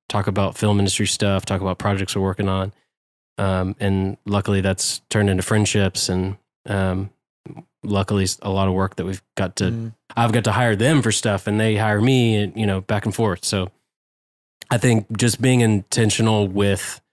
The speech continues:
Speaker 1: your compliments, with how you engage, because if, if you're not, like, really paying attention to what's so sick, um, and letting them know,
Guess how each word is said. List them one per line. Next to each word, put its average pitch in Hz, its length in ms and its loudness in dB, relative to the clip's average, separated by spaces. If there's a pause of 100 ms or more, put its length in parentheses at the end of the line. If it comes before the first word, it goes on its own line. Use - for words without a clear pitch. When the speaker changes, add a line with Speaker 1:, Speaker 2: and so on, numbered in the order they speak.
(540)
Speaker 1:
your 92 320 0 (100)
compliments, - 840 -4 (100)
with 92 600 -4
how 101 360 0
you 92 460 0
engage, 92 680 -2 (120)
because 95 520 -2 (800)
if, - 380 -6 (160)
if 101 120 0
you're 110 140 4
not, 101 260 2
like, 90 200 -4 (100)
really 98 420 2
paying 95 280 2
attention 90 540 0
to 87 360 -4 (140)
what's 104 400 -2
so 107 240 2
sick, - 760 -4 (580)
um, 95 600 0 (520)
and 92 380 0
letting 98 380 2
them 92 120 2
know, 92 360 2